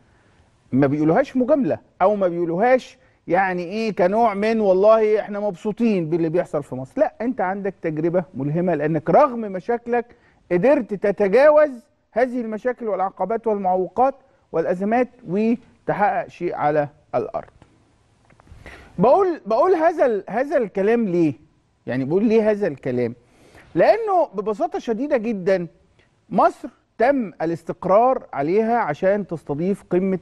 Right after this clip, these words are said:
المناخ القادمة اللي هي كوب سبعة وعشرين. انتوا عارفين قمة المناخ ال-، ال-، الحالية لسه، آه، مجرياتها بتحدث في المملكة المتحدة اللي هي كوب ستة وعشرين، وتم،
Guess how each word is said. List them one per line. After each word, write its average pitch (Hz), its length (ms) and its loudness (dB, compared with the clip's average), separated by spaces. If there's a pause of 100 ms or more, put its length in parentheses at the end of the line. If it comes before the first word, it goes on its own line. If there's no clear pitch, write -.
المناخ 151 460 0
القادمة 113 400 -4 (120)
اللي 139 120 4
هي 151 80 0
كوب 147 160 -4
سبعة 147 240 0
وعشرين. 110 320 -8
انتوا 151 140 -2
عارفين 185 340 -2 (360)
قمة 196 260 0
المناخ 151 360 -2 (100)
ال-، 127 340 -4
ال-، 117 260 -4
الحالية 175 680 2
لسه، 160 420 -4 (420)
آه، 127 240 -2
مجرياتها 143 840 0
بتحدث 160 640 -6
في 165 360 -2 (400)
المملكة 135 460 2
المتحدة 196 640 -2
اللي 143 120 -6
هي 156 100 -4
كوب 160 160 -12
ستة 165 260 -4
وعشرين، 220 460 -2 (460)
وتم، 277 1000 0